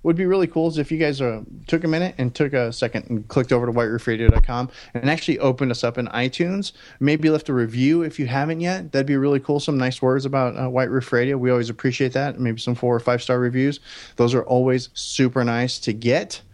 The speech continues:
and super easy to do. Takes a minute. Just go over to iTunes. Just go. That's what keeps us, you know,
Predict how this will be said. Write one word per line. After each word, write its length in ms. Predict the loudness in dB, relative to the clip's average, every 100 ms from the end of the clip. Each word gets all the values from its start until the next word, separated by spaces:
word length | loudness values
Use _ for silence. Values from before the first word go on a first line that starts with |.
| _ _
and 140 | -4 0
super 240 | 0 2
easy 240 | 0 0
to 80 | -2
do. 140 | -2 -2
Takes 280 | -2 0 -2
a 40 |
minute. 300 | -2 -2 -6
Just 160 | -10 -6
go 100 | -6
over 80 |
to 60 | -4
iTunes. 420 | -6 -4 -8 -8
Just 160 | -6 -4
go. 140 | -4 -6 -12 _ _ _ -20 -20 _ -2
That's 140 | 2
what 120 | 2 2
keeps 260 | 2 2
us, 180 | -2 0
you 60 | 0
know, 240 | 0